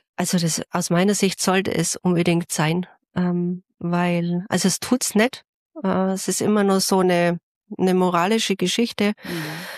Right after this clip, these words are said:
Speaker 1: ähm, dass Helfen nicht, ähm, also dass man damit kein Geld verdienen darf. Ähm, aber jeder muss, muss ja seine Brötchen verdienen und, äh,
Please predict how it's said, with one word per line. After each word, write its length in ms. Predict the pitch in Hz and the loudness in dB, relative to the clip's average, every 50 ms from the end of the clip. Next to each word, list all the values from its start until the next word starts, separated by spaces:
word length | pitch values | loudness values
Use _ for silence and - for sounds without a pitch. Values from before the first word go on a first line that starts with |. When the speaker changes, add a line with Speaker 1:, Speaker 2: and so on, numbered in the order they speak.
| - - - - - - - - - | -14 -16 -16 -16 -16 -16 -16 -6 -2
Speaker 1:
ähm, 540 | - 190 190 185 180 180 180 175 170 180 208 | 0 2 4 4 4 4 2 2 0 -2 -2
dass 340 | - 180 180 175 - - - | 0 0 0 0 -2 -4 0
Helfen 420 | 185 190 190 196 190 - - 190 185 | 2 2 2 2 0 0 0 2 2
nicht, 400 | 180 180 - _ - - - - | 2 2 0 _ -10 -8 -6 -4
ähm, 540 | - 185 185 180 180 175 175 175 175 175 165 _ - 202 - 170 - - - - _ _ _ | -2 0 0 0 0 0 0 0 -2 -4 -6 _ -10 -8 -8 -8 -10 -14 -20 -20 _ _ _
also 200 | - 160 - 175 | -4 -2 -2 0
dass 220 | - 160 151 - | 0 -2 -2 -2
man 240 | 160 156 135 139 156 - | -2 -2 -2 -2 -4 -2
damit 240 | - 165 165 160 - | 0 0 0 0 -2
kein 220 | - - 160 143 - | -2 -4 -4 -2 0
Geld 240 | - 180 196 - | 0 0 0 0
verdienen 380 | - 214 202 - 214 220 220 214 | -2 -2 0 2 2 2 2 2
darf. 320 | 214 220 247 302 - - _ _ _ _ _ _ _ - - - _ - _ _ _ _ - - | 2 0 0 -2 -4 -12 _ _ _ _ _ _ _ -20 -20 -20 _ -20 _ _ _ _ -4 -2
Ähm, 220 | 196 190 190 185 - | 0 0 0 -2 -2
aber 600 | - - 180 180 175 175 170 170 170 170 175 175 _ _ _ _ _ _ _ _ _ _ _ _ _ _ _ _ _ - | -2 -2 -2 0 2 2 2 2 2 0 -2 -4 _ _ _ _ _ _ _ _ _ _ _ _ _ _ _ _ _ -10
jeder 320 | 175 185 185 190 - 190 | -4 -2 -2 0 2 2
muss, 440 | 190 185 180 175 - - - - - _ _ | 2 2 2 0 0 -2 -4 -6 -10 _ _
muss 220 | - 180 180 - | -2 -2 0 0
ja 80 | - 180 | 0 -2
seine 300 | - - 170 175 180 175 | 0 0 0 0 0 0
Brötchen 460 | - - 190 185 208 - - 220 208 - | 0 0 -2 -2 -2 0 -2 -2 -2 -2
verdienen 640 | - 208 - - 196 208 214 220 214 226 226 220 - _ _ _ | -4 -8 -6 -4 -4 -2 -2 -2 -2 -2 -4 -6 -8 _ _ _
und, 500 | - 175 180 180 180 180 185 185 - - - | -4 -2 0 0 0 0 -2 -2 -4 -2 -2
äh, 420 | 185 180 180 180 180 175 175 - | 0 0 2 0 0 -2 -4 -6